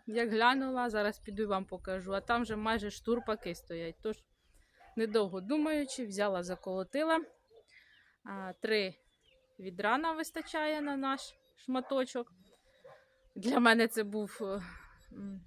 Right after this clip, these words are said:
таке, було таке випробування, бо хто дивився вчора відео, я розповідала, що сапала, м, десь третю частину городу вчора висапала,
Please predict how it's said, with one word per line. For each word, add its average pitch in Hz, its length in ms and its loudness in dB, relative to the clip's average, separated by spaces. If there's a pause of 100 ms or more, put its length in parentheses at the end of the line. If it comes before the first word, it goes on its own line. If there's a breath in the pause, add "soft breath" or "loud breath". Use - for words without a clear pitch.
(200)
таке, 208 340 6
було 226 360 4
таке 214 300 4
випробування, 202 760 0
бо 185 240 -6
хто - 180 -10
дивився 190 360 -6
вчора 180 300 -4
відео, 214 360 -4
я 180 140 -4
розповідала, 175 680 -8
що - 220 -14 (640)
сапала, 247 640 2
м, 226 280 -6 (320)
десь 190 320 -8 (140)
третю 202 300 2
частину 196 440 -6
городу 180 400 -6
вчора 180 300 -10
висапала, 196 640 -6